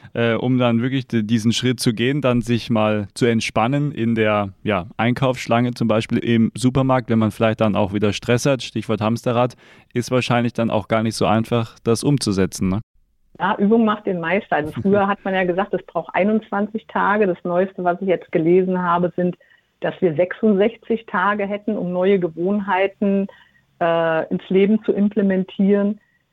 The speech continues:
Speaker 2: Aber ich sag mal so, die Frage ist, äh, was hab ich davon? Und wenn man sich eben bewusst ist, was möchte ich dadurch erzielen? Das ist ja wirklich nichts, äh, was dich zusätzlich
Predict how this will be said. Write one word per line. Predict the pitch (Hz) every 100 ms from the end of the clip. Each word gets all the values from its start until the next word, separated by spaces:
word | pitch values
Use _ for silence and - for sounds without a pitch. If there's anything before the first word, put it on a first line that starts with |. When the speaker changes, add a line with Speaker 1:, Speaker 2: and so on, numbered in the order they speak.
| _ _ -
Speaker 2:
Aber | 185
ich | 170
sag | 190 185
mal | 196 156
so, | 160 202 175
die | 151
Frage | 143 160 160 190
ist, | 170 175 175 -
äh, | - 165 -
was | 170 -
hab | 202
ich | 226
davon? | - 151 - 156 147
Und | - 156 _ -
wenn | 165 180 185
man | 190
sich | 180 180 -
eben | 190 175
bewusst | 160 180 285 - -
ist, | 165 160 - - - -
was | 170 185
möchte | 202 196 202
ich | -
dadurch | 175 175 180
erzielen? | 156 - - 240 165
Das | 170
ist | 185
ja | 190
wirklich | 185 202 202 -
nichts, | 226 247 - _ _ _ -
äh, | 185
was | 185 185
dich | 190 -
zusätzlich | - 262 214 - -